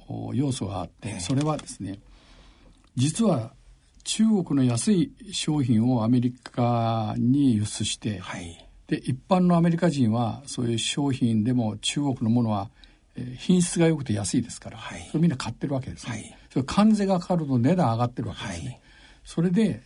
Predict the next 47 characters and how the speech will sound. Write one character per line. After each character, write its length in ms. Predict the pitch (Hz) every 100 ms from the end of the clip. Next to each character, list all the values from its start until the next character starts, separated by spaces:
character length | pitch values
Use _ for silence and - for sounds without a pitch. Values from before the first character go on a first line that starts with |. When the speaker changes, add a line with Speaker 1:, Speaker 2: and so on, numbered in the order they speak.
| _
Speaker 2:
実 260 | 123 127 147
は 180 | 113 -
そ 160 | -
の 120 | 185 180
商 300 | - 208 175
品 260 | 143 127
を 200 | 165 156 -
売 60 | 127
っ 40 | - -
た 120 | 151
り、 200 | 107 - - -
マ 140 | 139
ー 40 |
ケ 100 | 127
ッ 40 | 117
ト 160 | -
に 100 | 110
出 160 | 107 127
し 80 | -
た 140 | 92
り 200 | 92 101 _ - _
し 120 | - -
て 100 | 147
る 100 | 143
人 200 | - 214
も 120 | 185
困 200 | 127 127
っ 80 | 131
て 80 | 101
る 80 |
ん 160 | 90 87
で、 200 | 92 95
Speaker 1:
は 280 | - - -
い。 100 | -
Speaker 2:
一 160 | 170 -
般 100 | 190
の 140 | 185
消 260 | 170 165 170
費 380 | - 156 151 -
者 220 | - - - -
だ 140 | 131
け 80 | 170
で 80 | 170
は 100 | 107
な 100 | 98
く 80 | -
て、 220 | 113